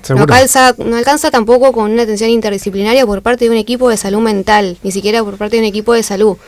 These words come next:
Speaker 2: Ahí es donde se tiene que hablar, hablar de intersectorialidad, donde se empiezan a mezclar las cosas y donde se tiene que poner en diálogo.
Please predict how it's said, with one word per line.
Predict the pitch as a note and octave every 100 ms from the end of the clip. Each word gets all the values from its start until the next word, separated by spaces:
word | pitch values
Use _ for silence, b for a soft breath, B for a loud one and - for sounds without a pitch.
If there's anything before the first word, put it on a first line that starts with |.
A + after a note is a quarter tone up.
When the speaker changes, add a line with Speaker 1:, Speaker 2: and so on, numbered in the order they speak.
| B B B B
Speaker 2:
Ahí | F3+ G#3
es | C4+
donde | B3+
se | G#3+
tiene | G3 G#3+ A3+
que |
hablar, | G3+ G#3+ G#3+
hablar | G3 F#3 A3+
de | B3
intersectorialidad, | G#3 G#3+ G#3 G3+ G3 G3 F#3+ F#3 F#3+ A#3+ B3 - b b b
donde | G3+ G3
se | -
empiezan | F#3 F3+ A#3 D4 A#3+
a | G#3+
mezclar | G3 A3
las | A#3+ A#3+
cosas | C4+ C4+ C4 B3+ C4
y | B3
donde | G3+ G3 F#3
se | F#3
tiene | F#3+ A#3+
que | B3+
poner | F#3+ G3 A3+
en | A#3+ G#3
diálogo. | G#3 B3 B3+ G3+ F#3+ F3+